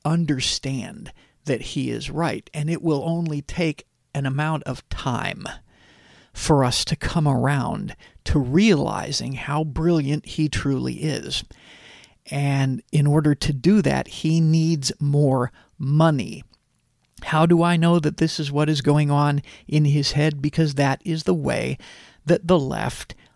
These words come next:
operates. The left is a mental illness. Not only is it, well, technically it's a developmental illness, uh, a developmental illness in, in at least my theory,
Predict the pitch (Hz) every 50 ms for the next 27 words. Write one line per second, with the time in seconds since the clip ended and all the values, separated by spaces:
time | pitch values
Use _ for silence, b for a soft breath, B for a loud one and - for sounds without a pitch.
0 | b b - 165 180 185 - - 139 120 107 - 147 - - 165 135 120 120 123
1 | 127 131 147 175 - - - - - 180 180 170 175 - - 170 180 170 151 139
2 | 135 151 151 143 - - 151 143 139 - 165 170 175 175 151 139 - - - -
3 | B B B B B - 139 151 165 165 175 185 185 175 165 - - 160 151 143
4 | 147 151 143 - 156 147 143 135 - - 143 - - 127 - 135 123 127 120 -
5 | - 127 123 139 127 - 120 127 - - 135 139 156 165 147 135 131 127 123 -
6 | - 127 120 127 123 113 - - B B B B B B B B B B B B
7 | B - 135 123 113 - - 123 120 135 123 151 170 156 135 127 131 120 120 120
8 | 123 - - 143 117 117 123 117 117 - - 131 117 113 - 139 127 123 127 123
9 | - 147 - - 139 139 135 - - 123 131 139 147 135 - - - 107 - 135
10 | 139 123